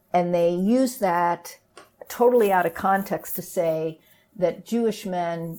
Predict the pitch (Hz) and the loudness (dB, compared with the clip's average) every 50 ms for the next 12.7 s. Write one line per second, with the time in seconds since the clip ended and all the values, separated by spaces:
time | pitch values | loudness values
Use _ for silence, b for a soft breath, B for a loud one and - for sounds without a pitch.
0 | - - 185 180 180 175 - - 175 165 160 156 156 156 156 - - - _ _ | -6 -4 -2 -2 -2 -4 -8 -6 -4 -2 -2 -2 -2 -4 -8 -14 -20 -20 _ _
1 | _ _ - 151 143 135 135 127 - - - - _ _ _ _ _ - - _ | _ _ -12 -10 -10 -10 -10 -12 -14 -16 -18 -20 _ _ _ _ _ -20 -20 _
2 | _ - _ _ - - 180 170 175 - - 156 156 156 - 160 156 143 156 147 | _ -20 _ _ -10 -8 -8 -8 -8 -6 -6 -6 -6 -4 -4 -6 -4 0 0 2
3 | 147 151 151 151 147 - 170 160 143 147 160 165 156 151 147 139 135 131 - _ | 2 0 -2 -4 -6 -4 -4 -4 -4 -4 -4 -4 -4 -2 -4 -4 -6 -10 -14 _
4 | _ _ _ _ - _ - 151 - - 156 143 139 143 139 - 160 147 139 - | _ _ _ _ -20 _ -16 -16 -10 -8 -6 -6 -6 -8 -10 -12 -12 -12 -12 -12
5 | - 151 143 135 139 143 143 - 156 147 135 135 139 - - 143 143 143 147 151 | -14 -12 -8 -8 -8 -8 -10 -12 -14 -14 -14 -14 -12 -10 -10 -10 -8 -10 -10 -12
6 | b b b b b b b b b b - 185 196 220 226 233 233 240 233 233 | b b b b b b b b b b -8 -4 0 0 2 2 2 2 2 0
7 | 226 208 - - - - _ _ _ 175 165 151 143 139 - - - - 185 - | -2 -4 -8 -12 -20 -20 _ _ _ -6 -4 -4 -4 -6 -8 -10 -8 -8 -8 -4
8 | - - 233 - - 214 196 180 170 165 160 165 165 156 156 - - - - - | -4 -6 -6 -2 -2 0 0 2 2 2 2 0 0 -2 -4 -8 -16 -20 -18 -16
9 | - - - - 190 180 175 - 180 170 160 - 175 156 - - 170 160 165 175 | -16 -6 0 2 2 2 2 -4 -8 -10 -6 -6 -8 -6 -4 -4 -2 -2 -2 -4
10 | - - - 175 165 165 165 170 185 190 180 175 175 175 170 - - - 170 170 | -6 -8 -8 -6 -6 -6 -6 -4 -2 0 0 2 0 -2 -4 -8 -8 -6 -4 -2
11 | 165 165 160 160 - - - 156 156 151 156 - _ - - 214 208 196 196 196 | -2 -4 -4 -8 -12 -12 -10 -8 -8 -8 -10 -12 _ -12 -8 -4 -2 -2 -2 -2
12 | 196 190 185 - - - 185 170 165 165 165 160 156 | -4 -4 -6 -8 -8 -6 -6 -4 -4 -6 -6 -6 -8